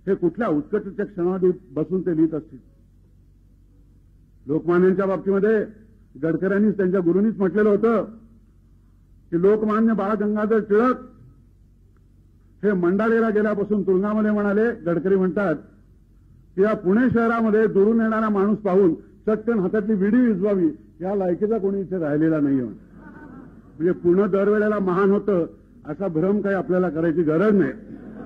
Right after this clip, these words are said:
पुणे, पुणे काय झालं की ज्या वेळेला लोकमान्य होते त्यावेळेला त्या पुण्याला काही पुणेपणाचा अर्थ होतो. शेवटी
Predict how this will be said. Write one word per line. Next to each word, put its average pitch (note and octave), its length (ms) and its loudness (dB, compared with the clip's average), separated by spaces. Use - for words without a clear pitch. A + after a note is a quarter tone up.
पुणे, G3 260 0
पुणे G#3+ 340 0
काय C4+ 240 0
झालं A3+ 260 2
की B3+ 120 0
ज्या G3+ 180 0
वेळेला B3+ 200 2
लोकमान्य A#3+ 600 4
होते B3 180 2
त्यावेळेला B3 400 0
त्या A#3+ 100 -2
पुण्याला F#3+ 340 -2
काही F3 160 -4
पुणेपणाचा D3 580 -4
अर्थ A2+ 180 -14
होतो. F#2+ 120 -20
शेवटी C#3+ 220 -4